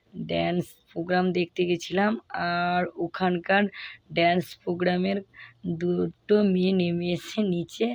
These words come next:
ও আমার ওইখানকার উম, ছোট ছোট মেয়ে, দিদিদের, বউদের সবাইকে নিয়ে,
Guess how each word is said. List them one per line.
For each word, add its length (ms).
ও 160
আমার 320
ওইখানকার 840
উম, 260
ছোট 240
ছোট 240
মেয়ে, 560
দিদিদের, 680
বউদের 380
সবাইকে 640
নিয়ে, 380